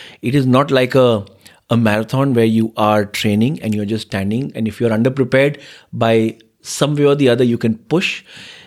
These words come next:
You know, uh, uh, the amount of, uh, uh, time individual spends, the amount of money individual spends,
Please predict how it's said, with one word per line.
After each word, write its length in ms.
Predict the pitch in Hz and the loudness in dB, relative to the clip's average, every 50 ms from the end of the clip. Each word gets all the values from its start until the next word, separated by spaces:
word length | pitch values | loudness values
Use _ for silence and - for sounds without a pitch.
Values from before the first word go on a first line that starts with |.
| _ - | _ -2
You 100 | 117 131 | 0 0
know, 160 | 147 156 - - | 2 0 0 -2
uh, 260 | - 110 110 107 101 - - - - | -2 0 0 0 0 -2 -6 -8 -6
uh, 160 | 98 104 104 | -4 -2 -2
the 80 | 113 120 | 0 0
amount 260 | 117 127 123 127 131 135 | 0 2 2 2 2 2
of, 300 | 131 123 120 - - 117 | 2 0 -2 -4 -2 0
uh, 140 | 107 104 101 101 - 98 | 0 0 0 -4 -6 -10
uh, 300 | 101 95 92 98 95 - - _ | -10 -8 -8 -8 -8 -10 -10 _
time 400 | - 110 117 127 120 113 - - | -4 -2 0 0 -2 -2 -6 -6
individual 560 | - 120 110 110 110 110 110 107 110 110 110 | -2 0 2 4 4 4 2 2 2 0 -2
spends, 340 | - - - 101 98 98 98 | -2 -4 -4 -2 -2 -2 -2
the 60 | 107 | -2
amount 160 | 104 107 107 | -2 -2 -2
of 80 | 107 104 | -2 -2
money 240 | 110 123 139 147 139 | 0 0 0 2 2
individual 400 | 120 113 110 107 101 107 104 98 | 2 2 2 0 0 -2 -4 -6
spends, 420 | - - - 98 98 98 95 98 | -6 -8 -6 -6 -4 -4 -6 -8